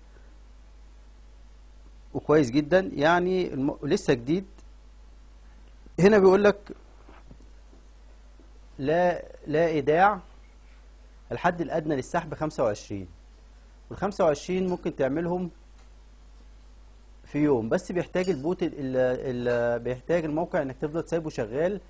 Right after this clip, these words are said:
وتتابعه. بيديك الخطه الاولانيه دي مجاناً، الخطه الثانيه بميتين وخمسين، الخطه الثالثه بخمسمية، ودي طرق الربح في الموقع. بيقول لك ارباحك قد ايه،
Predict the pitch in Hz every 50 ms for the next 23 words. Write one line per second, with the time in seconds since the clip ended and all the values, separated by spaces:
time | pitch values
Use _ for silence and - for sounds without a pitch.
0 | - - - - - - - 151 165 - - 143 127 113 113 110 117 110 - -
1 | - - - - - - - - - 127 131 127 214 208 - - 202 196 - 180
2 | 151 143 147 165 175 175 170 156 113 107 147 170 175 190 190 165 123 - - 160
3 | - 156 143 - 151 156 151 135 123 - - 156 151 147 - 127 113 - - 156
4 | 160 151 - 160 - 156 139 - 160 151 165 147 - - 113 - - 127 135 156
5 | 175 190 185 - - - - - - - 139 143 - 190 196 196 202 180 - -
6 | 156 160 165 135 127 139 165 156 - 139 - 131 117 110 131 147 - - 185 185
7 | 180 - - - - - - - - - - 131 151 156 147 - - 120 120 135
8 | 131 139 - 127 113 104 98 110 117 123 135 156 175 170